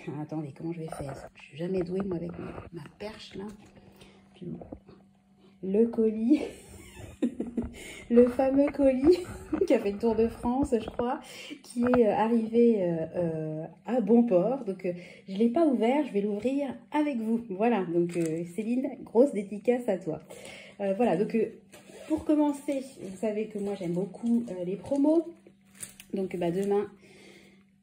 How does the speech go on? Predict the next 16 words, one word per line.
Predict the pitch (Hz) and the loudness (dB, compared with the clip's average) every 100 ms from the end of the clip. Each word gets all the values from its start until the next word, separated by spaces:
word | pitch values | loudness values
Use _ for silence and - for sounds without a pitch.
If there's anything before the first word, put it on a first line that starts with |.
| _ | _
voilà, | 185 151 - | -6 -6 -8
à | |
partir | 190 208 214 | -8 -6 -6
du | 170 | -4
dix, | 175 220 247 247 | -4 -2 -2 -2
il | 214 | -2
y | |
a | |
des | 180 | -2
promos | 180 208 190 202 | -4 -4 -2 -4
qui | - 226 | -2 -2
recommencent. | 190 175 165 165 170 180 180 | -2 -2 0 2 4 4 2
Donc, | 165 175 | -2 2
comme | 214 | 2
d'habitude, | 202 180 170 - 202 | 2 0 -2 -4 -4
hein, | 175 | -2